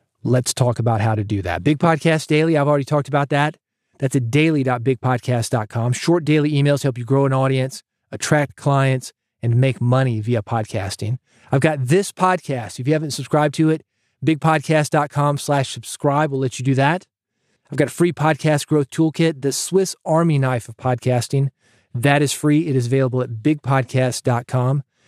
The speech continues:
And all of these links, you will find them at newsletter dot big podcast dot com. Everything that I've just mentioned is free of charge to you. If you've got a budget, you want to throw a little money behind this, for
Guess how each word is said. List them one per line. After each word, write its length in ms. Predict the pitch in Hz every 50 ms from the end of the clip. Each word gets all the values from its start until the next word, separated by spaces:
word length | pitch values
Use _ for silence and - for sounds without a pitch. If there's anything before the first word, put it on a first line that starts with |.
| _ -
And 100 | 135 139 - -
all 280 | - 170 185 214 233
of 60 | 214 170
these 200 | 165 135 110 127
links, 420 | 135 135 156 175 - - - _ _ _ _ _ _ _ _ _ - 139
you 100 | 139 151
will 80 | 143
find 260 | - 156 147 147 147
them 80 | 143 139
at 80 | 131 131
newsletter 420 | 147 170 175 147 143 131 127 123
dot 180 | 123 123 117 110
big 160 | 123 120 -
podcast 500 | - 120 117 113 - 127 120 113 - -
dot 200 | - 117 98 -
com. 320 | - 104 101 110 135 135 _ _ _ _ _ _ _ _ _ _ _ _ _ - -
Everything 280 | 160 160 165 165 165
that 100 | 156 151
I've 80 | 143 120
just 200 | 151 151 - -
mentioned 320 | 151 147 147 - 143 131
is 100 | 120 -
free 260 | - - 143 139 135
of 60 | 120 -
charge 340 | - 127 123 123 113 - - -
to 80 | 107
you. 100 | 98 92
If 100 | 85 -
you've 120 | 135 131 -
got 140 | 147 131
a 40 | 131
budget, 480 | 113 110 113 143 156 156 - 208 208 - _ _ _ _ _ _ _ _ _ _ -
you 80 | 131 135
want 100 | 135 -
to 40 |
throw 120 | - 156 156
a 40 | 151
little 200 | 151 156 151 151
money 180 | 156 160 165
behind 340 | 160 170 160 165 170 170 170
this, 180 | 175 180 175 -
for 200 | - - 156